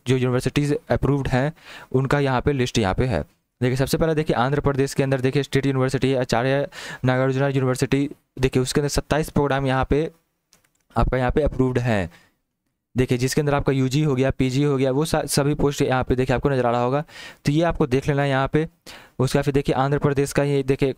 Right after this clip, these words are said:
एक और है, श्री पद्मावती महिला विश्व-, महाविद्यालय, उसका फिर अलियाम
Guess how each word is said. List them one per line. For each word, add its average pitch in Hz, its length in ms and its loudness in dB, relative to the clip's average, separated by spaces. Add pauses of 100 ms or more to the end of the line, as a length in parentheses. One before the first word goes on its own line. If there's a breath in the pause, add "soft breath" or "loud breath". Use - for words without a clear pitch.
एक 127 200 0
और 131 160 2
है, 135 160 0
श्री 135 420 0 (320 loud breath)
पद्मावती 135 480 0
महिला 135 340 0
विश्व-, 131 260 -2 (140)
महाविद्यालय, 131 680 0
उसका 127 260 0
फिर 139 180 0
अलियाम 127 480 0